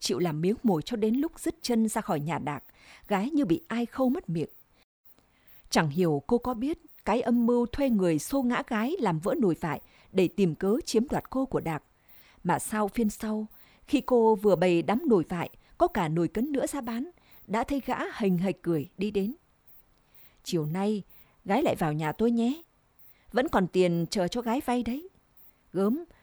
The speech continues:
mới xa có một phiên mà lâu thế." "Kìa, lạ lắm à. Tôi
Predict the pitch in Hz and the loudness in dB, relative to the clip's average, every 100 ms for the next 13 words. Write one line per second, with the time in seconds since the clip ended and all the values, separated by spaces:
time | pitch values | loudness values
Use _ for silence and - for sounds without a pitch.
0 | _ 190 208 277 226 202 - 247 151 - | _ 4 4 4 0 -2 0 2 0 -2
1 | 233 240 233 - 156 143 214 240 240 277 | -4 -2 -2 -4 -4 -2 -2 -2 -4 -4
2 | 403 _ _ _ _ _ _ _ - 196 | -6 _ _ _ _ _ _ _ 0 2
3 | 170 175 151 - _ - - 196 - 214 | 4 2 -4 -12 _ -6 0 2 2 -2
4 | 339 185 180 - _ _ _ _ _ _ | -2 -4 -6 -10 _ _ _ _ _ _
5 | - | 4